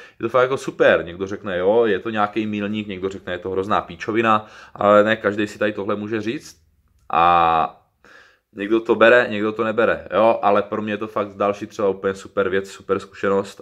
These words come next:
a víte, to je přesně ono, ruku v ruce s tím, jak, eh, jsem sledován, jak to je s tím biznisem a díky tomu prostě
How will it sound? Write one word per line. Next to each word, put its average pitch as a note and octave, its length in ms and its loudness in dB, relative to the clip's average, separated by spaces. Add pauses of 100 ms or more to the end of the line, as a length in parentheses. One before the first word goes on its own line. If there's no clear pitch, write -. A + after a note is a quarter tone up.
(120)
a E2 520 2 (1500)
víte, C3 180 2
to D3+ 80 6
je D#3+ 80 10
přesně E3 320 -2
ono, A#2 200 -2
ruku A#2+ 260 -4
v C3+ 60 -6
ruce C#3 540 2
s - 160 -16
tím, C3+ 320 -6 (180)
jak, A#2 560 2
eh, G#2+ 560 0 (360)
jsem A#2 200 -4
sledován, B2+ 720 4 (420)
jak G#2 140 0
to - 100 -6
je A#2 120 0
s - 80 -16
tím A2 160 -12
biznisem B2 720 -6 (140)
a F#2+ 540 -2
díky G#2+ 220 -10
tomu A2 240 -2
prostě A2+ 560 0